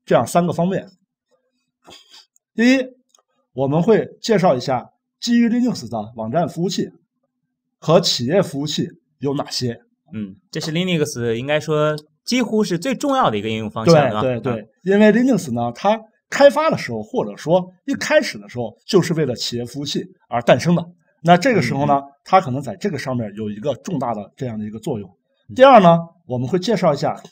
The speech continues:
Speaker 1: Linux 在嵌入式领域的应用。那么第三呢，我们说一点轻松的话题，我们看看 Linux 在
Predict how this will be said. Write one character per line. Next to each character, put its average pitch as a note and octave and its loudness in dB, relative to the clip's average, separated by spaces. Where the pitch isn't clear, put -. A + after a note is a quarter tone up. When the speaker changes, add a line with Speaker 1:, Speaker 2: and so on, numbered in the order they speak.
Speaker 1:
Linux A3 0
在 A2 -8
嵌 A3 -4
入 E3+ 0
式 C3 -8
领 G#2+ -8
域 B2+ -6
的 A2+ -8
应 C#3 -4
用。 C#3 -2
那 E3+ 8
么 F3 8
第 G#3+ 0
三 G#3+ 6
呢， F#3 6
我 A2+ -6
们 A#2+ -4
说 F3+ 0
一 - 2
点 B2+ 0
轻 G3 -4
松 G#3+ 0
的 G#3 0
话 A#2 -4
题， G#2 -12
我 B2 -6
们 C#3+ -2
看 G3+ 4
看 D3+ 2
Linux G3 0
在 B2+ 0